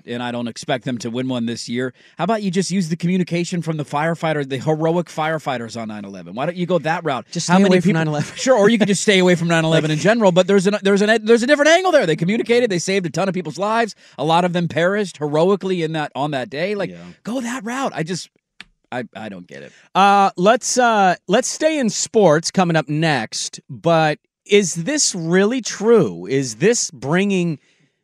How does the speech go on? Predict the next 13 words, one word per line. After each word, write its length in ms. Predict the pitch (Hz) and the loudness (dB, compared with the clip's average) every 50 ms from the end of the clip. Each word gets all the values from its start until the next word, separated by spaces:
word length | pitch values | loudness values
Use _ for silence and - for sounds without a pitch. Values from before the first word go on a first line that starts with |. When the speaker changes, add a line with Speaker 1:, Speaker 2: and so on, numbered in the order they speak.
| _ _ _ | _ _ _
Speaker 2:
male, 840 | - 117 131 143 156 170 185 190 202 208 208 202 202 208 202 180 160 _ _ _ - | -8 -8 -6 -4 0 2 2 4 4 4 4 4 4 4 2 0 -4 _ _ _ -2
the 100 | 147 165 | 0 0
male 300 | 165 170 190 214 214 185 | 2 2 2 2 2 0
species 640 | - - - - 190 170 - - 165 170 156 180 147 | -2 -4 -2 0 0 0 0 0 0 0 0 0 -2
<laughs> 120 | 151 - | -2 0
down 200 | 185 185 170 151 | 0 0 0 0
a 40 | 135 | -2
bit? 220 | 98 - 80 - - | -4 -8 -14 -10 -4
That's 240 | - 147 156 - - | -2 -2 -2 -2 -2
next 280 | 180 180 123 - - - | -2 -2 -2 -2 -6 -10
on 60 | 95 | -10
The 80 | 104 101 | -10 -6
Fan. 280 | - 120 92 - - | -6 -8 -8 -8 -16